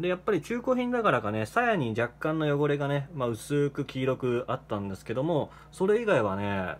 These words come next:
全然良かった。むしろゾロ十郎の方が若干汚れてたかなっていう感じでしたね。で、まあ、細かいなって思った点で言えば、この麦わら帽子の縫い目がね、ちゃんと演出されていたりとかね。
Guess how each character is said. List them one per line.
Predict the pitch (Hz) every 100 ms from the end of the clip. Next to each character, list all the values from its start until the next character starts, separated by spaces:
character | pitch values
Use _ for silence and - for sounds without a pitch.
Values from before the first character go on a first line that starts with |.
| 113
全 | 113 135 139
然 | 139
良 | 127
か | 107
っ | -
た。 | 80 - - - - - -
む | -
し | 170
ろ | 127
ゾ | 113
ロ | 143
十 | 147 156
郎 | 160
の | 147
方 | 151 113
が | 95 90 - - - - - -
若 | 110 -
干 | 110
汚 | 107
れ | 107
て | 101
た | 101
か | 95
な | 95
っ | 92
て | 95
い |
う |
感 | - 95
じ | 92
で | 90
し |
た | -
ね。 | 80 87 - - - - -
で、 | 110
ま | 135
あ、 | 131
細 | 165 202
か | 220
い | 240
な | 208
っ | 196
て | 165
思 | 156
っ | 160
た | 156
点 | 143
で | 135
言 | 131
え |
ば、 | 143 160 131 110
こ |
の | 120
麦 | 117 123 160
わ | 196
ら | 196
帽 | 185 196 156
子 | 113
の | 120 113 92 - -
縫 | 120 135
い | 156
目 | 185
が | 151
ね、 | 101 98
ち |
ゃ | 107
ん | 104
と | 101 104
演 | 101 98
出 | -
さ | -
れ | 101
て | 92 98
い |
た | 98
り | 92
と | 78
か | 62
ね。 | 67 92 95